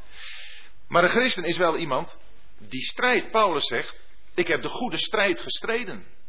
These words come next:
Ik heb het geloof behouden." Een ge-, maar een strijd die vanuit grote nederigheid gebeurt. Eh,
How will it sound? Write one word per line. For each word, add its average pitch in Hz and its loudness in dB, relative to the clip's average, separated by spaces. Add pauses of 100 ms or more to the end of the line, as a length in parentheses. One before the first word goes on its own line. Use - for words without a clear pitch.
Ik - -6
heb - -2
het 110 -6
geloof 101 -2
behouden." 165 -4 (760)
Een 165 0
ge-, 170 -4
maar 185 4
een 170 -2
strijd 214 2 (360)
die 156 -4
vanuit 139 0
grote 107 -2
nederigheid 226 2
gebeurt. 196 -4 (1300)
Eh, 151 4